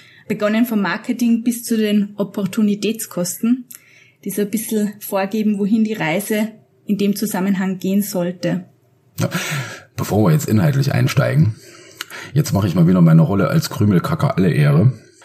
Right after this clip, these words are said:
Speaker 2: In dem Basiskonzept ist im ersten Satz ein Komma, was da nicht hingehört. <laughs> Also zumindest in der derzeitig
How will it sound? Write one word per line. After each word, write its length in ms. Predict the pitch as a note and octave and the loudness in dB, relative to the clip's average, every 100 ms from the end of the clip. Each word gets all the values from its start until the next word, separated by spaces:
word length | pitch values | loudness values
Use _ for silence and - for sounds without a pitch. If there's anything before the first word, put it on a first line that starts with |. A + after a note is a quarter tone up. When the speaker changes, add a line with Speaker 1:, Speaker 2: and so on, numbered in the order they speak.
| - - - | -20 -20 -4
Speaker 2:
In 120 | D#3 F3+ | 2 6
dem 140 | F3+ | 6
Basiskonzept 680 | E3 E3+ - - - F2 - | 4 0 0 2 2 0 0
ist 120 | C#3+ | 2
im 100 | C#3+ | 4
ersten 340 | - F2+ - | 2 -2 0
Satz 240 | D#3+ E3 - | 2 2 2
ein 60 | |
Komma, 320 | D#3+ E3+ E3+ D#2 | 2 4 4 4
was 140 | - | 4
da 120 | - | 4
nicht 140 | D3+ - | 4 6
hingehört. 440 | D#3+ D3 C#3+ C#3 - | 4 6 4 2 -2
<laughs> 0 | - - - - G#3+ C5+ A#3+ A#3+ A3+ B3 - | -16 -6 -4 0 0 4 4 2 0 -4 -4
Also 160 | - E2+ | -2 0
zumindest 640 | - E2+ G#2+ D3 C#3+ - | 2 4 6 4 4 0
in 160 | G#2+ G#2+ | 0 2
der 160 | F#2+ F2 | 4 2
derzeitig 920 | - A2 B2+ - G#2 A2+ A2+ E2+ | 2 0 0 0 0 2 0 -2